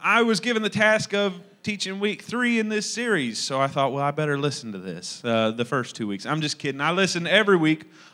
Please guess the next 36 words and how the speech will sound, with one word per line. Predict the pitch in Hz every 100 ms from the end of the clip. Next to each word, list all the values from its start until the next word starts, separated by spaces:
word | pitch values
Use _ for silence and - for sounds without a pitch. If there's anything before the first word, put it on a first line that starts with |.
| -
on | 131
our | 127 -
app, | 147 120 -
and | 113 - _
actually, | 135 143 - 123
before | 117 160 160
I |
get | 127 110
started, | - 117 113 101
I |
wanna | 123 117
do | 110
a | 98
quick | - 117 -
poll. | - 107 98 - - _ - - _
All | 110
right, | 117 120 -
uh, | 127 120 120 - 101
is | 151 139
there | 175
anybody | 240 254 220
else | 196 202
in | 190
here | 196
that | 185
listens | 160 160 170
to | -
the | 147
sermons | - 156 156 151
on | 151
the | 95
app | 143 -
during | 143 143
the | 139
week? | 139 160 - _ _ _ _ _
Anybody? | 131 143 156 175